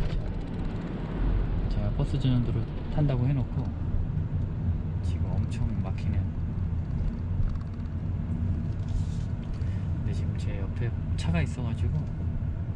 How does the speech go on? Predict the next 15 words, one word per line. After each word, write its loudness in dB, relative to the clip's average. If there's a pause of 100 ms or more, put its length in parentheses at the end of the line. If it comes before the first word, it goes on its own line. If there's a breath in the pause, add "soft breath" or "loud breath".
(2500)
저기 0
써있죠? 0 (480)
가변, 2 (280)
가로변차로 0 (140)
버스 2
전용 2
시정. -2 (1300)
일곱 2
시부터 -2
열 0
시, 2 (300)
열일곱 0
시부터 -2 (880)
이십 -2
시. -4